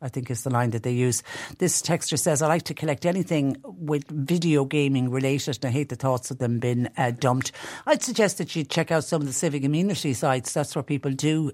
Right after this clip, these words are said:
dump those kind of items. Or if you go to any businesses, any of the larger electrical stores, they normally have, you know, cages, uh,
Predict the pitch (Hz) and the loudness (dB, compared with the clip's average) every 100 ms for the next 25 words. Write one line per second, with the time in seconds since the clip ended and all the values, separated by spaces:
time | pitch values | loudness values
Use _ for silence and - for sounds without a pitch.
0 | - 143 123 143 135 139 127 127 135 139 | 0 0 2 0 -2 0 0 2 2 2
1 | 139 - - - - 151 131 185 151 151 | 0 -2 -8 -18 -2 2 2 2 2 2
2 | 151 143 143 135 151 - 151 127 147 131 | 2 0 0 2 0 0 0 0 -2 -2
3 | 147 143 131 135 135 139 139 139 - 139 | 0 0 2 2 0 0 -2 -4 -4 -4
4 | - 139 117 - 147 131 127 120 - - | -4 -4 -2 0 2 4 2 -2 -8 -16
5 | - - 160 156 143 135 127 120 123 101 | -12 -2 2 4 4 2 0 -2 -2 -2
6 | 131 120 117 117 - 156 123 117 - 143 | 0 2 0 -4 -8 -4 -2 -4 -2 0
7 | 139 143 120 - - 156 135 | 0 0 -2 -4 -6 -4 -4